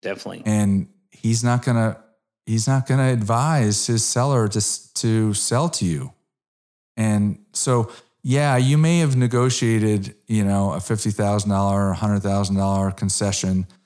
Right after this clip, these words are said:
Speaker 2: you know, but you're gonna have a, a much harder time on the next deal, and you might have to overpay by two or three or four hundred thousand to, to win the next deal because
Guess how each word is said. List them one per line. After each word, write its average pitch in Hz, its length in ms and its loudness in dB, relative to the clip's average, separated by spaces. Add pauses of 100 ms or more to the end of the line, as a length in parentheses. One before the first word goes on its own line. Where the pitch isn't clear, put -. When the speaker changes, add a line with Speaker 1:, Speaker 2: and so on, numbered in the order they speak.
(360)
Speaker 2:
you 104 100 0
know, 98 320 -2 (120)
but 135 520 -2 (540)
you're 117 180 0
gonna 135 180 0
have 117 280 0
a, 98 240 -4 (220)
a 98 60 -4
much 113 340 0
harder 131 420 -2
time 135 440 0
on 101 140 2
the 101 60 0
next 117 320 0
deal, 92 280 -2
and 117 160 0
you 151 80 4
might 170 220 2
have 139 280 0
to - 120 -4
overpay 156 920 0 (680)
by 143 280 0 (180)
two 180 160 0
or 180 100 2
three 170 280 2
or 165 80 2
four 170 220 0
hundred 170 220 2
thousand 180 460 2
to, 156 460 0 (600)
to 151 100 2
win 196 220 2
the 269 80 2
next 135 260 2
deal 117 260 0
because 143 960 0